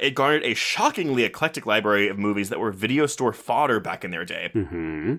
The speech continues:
Speaker 1: Taken out of context of its time, Up All Night showed films that, to this day, have never been on D V D or Blu-ray.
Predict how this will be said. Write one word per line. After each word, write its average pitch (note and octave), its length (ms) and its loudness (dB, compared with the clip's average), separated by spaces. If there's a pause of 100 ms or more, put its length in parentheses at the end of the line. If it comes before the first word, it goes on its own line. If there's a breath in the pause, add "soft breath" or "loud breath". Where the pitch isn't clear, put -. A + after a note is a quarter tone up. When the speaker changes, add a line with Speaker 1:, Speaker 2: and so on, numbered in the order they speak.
(120)
Speaker 1:
Taken E3 320 -2
out C3 140 4
of A#2+ 80 -4
context B2 540 0
of G#2+ 120 -4
its - 120 -6
time, D3+ 400 2
Up C3 160 0
All C3+ 60 2
Night B2 240 0
showed B2 240 0
films A2+ 360 0
that, G2+ 260 0
to A2 80 0
this D#3+ 240 0
day, F2+ 260 0 (240 loud breath)
have A#2+ 260 -2
never E3+ 520 2
been F3+ 100 2
on E3+ 100 4
D D3+ 120 2
V D3 100 2
D C#3+ 140 4
or C#3+ 80 4
Blu-ray. G#2 460 -2